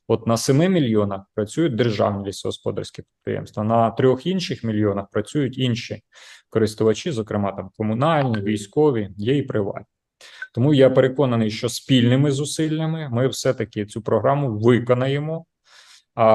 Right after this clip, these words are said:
але, звичайно, основне, е, завдання і основний, е,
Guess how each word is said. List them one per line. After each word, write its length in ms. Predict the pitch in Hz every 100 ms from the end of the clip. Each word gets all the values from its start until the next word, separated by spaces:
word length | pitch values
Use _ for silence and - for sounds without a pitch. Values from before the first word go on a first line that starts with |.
| 110 110 104
але, 240 | 123 127
звичайно, 520 | 104 117 160 175 123
основне, 720 | 110 - 113 120 123 117 104 104
е, 240 | 107 104
завдання 600 | 104 110 104 123 165 147 107
і 180 | 101
основний, 720 | 104 - 107 107 110 107 101 101
е, 440 | 104 104 101 101